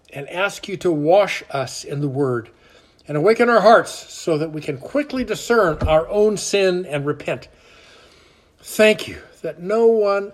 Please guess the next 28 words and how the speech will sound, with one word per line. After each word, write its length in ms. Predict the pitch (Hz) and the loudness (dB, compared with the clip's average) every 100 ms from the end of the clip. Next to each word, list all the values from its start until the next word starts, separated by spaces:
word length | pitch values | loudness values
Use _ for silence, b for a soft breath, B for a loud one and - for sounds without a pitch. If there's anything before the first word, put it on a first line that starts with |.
| - | -4
ultimately 640 | 180 190 196 180 165 160 | 0 0 -2 -8 -8 -6
answers 380 | 175 170 175 147 | -4 -4 -6 -6
to 180 | 165 131 | -2 2
us 520 | 127 127 - - - _ _ _ _ _ _ _ _ | 2 2 -6 -14 -18 _ _ _ _ _ _ _ _
but 160 | 135 123 | -6 -2
us. 440 | 127 - - - - _ _ _ _ _ _ _ _ _ _ _ _ _ _ _ _ _ | -2 -2 -12 -14 -18 _ _ _ _ _ _ _ _ _ _ _ _ _ _ _ _ _
We 220 | 143 175 | 2 6
ourselves, 640 | 208 196 - 143 104 - - _ _ | 6 6 4 0 0 -14 -20 _ _
as 200 | 156 127 | -8 -2
we 120 | 156 | -2
judge 320 | 135 196 214 | 2 4 4
ourselves 380 | 220 185 202 156 | 4 2 2 2
by 120 | 165 | 0
the 100 | 147 | -2
word 240 | 131 151 147 | 0 0 -2
of 100 | - | 4
God 340 | 165 165 160 | 6 6 4
and 140 | 147 | 0
the 60 | 131 | -10
conviction 600 | 131 139 120 175 - 175 | -8 -6 -4 -4 -6 -10
of 160 | 180 123 | -10 -10
Holy 380 | 120 160 151 | -2 0 0
Spirit. 580 | 131 - - 147 117 - b b b _ _ _ _ _ _ _ _ _ _ _ _ _ _ _ _ _ | -4 -10 -8 -6 -6 -10 b b b _ _ _ _ _ _ _ _ _ _ _ _ _ _ _ _ _
Lead 240 | 170 202 | 2 2
us 120 | 220 - | 2 -2
to 100 | 160 | -6
purity, 640 | - - 190 196 165 135 | -2 4 6 6 4 -4
Lord. 380 | 117 120 117 - | -6 -6 -8 -12